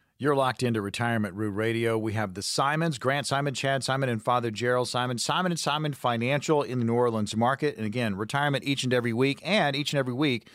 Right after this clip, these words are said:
an opportunity to get on the calendar with Simon and Simon Financial, talk about your retirement situation. Right now, we're hitting taxes.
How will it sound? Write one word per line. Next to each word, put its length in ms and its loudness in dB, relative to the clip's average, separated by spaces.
an 100 0
opportunity 580 2
to 80 -4
get 220 -4
on 280 2
the 80 0
calendar 420 2
with 120 -2
Simon 280 0
and 100 -6
Simon 240 0
Financial, 380 -2
talk 260 -2
about 260 -2
your 600 2
retirement 600 -2
situation. 580 -2
Right 140 0
now, 200 0
we're 120 2
hitting 260 -6
taxes. 720 -4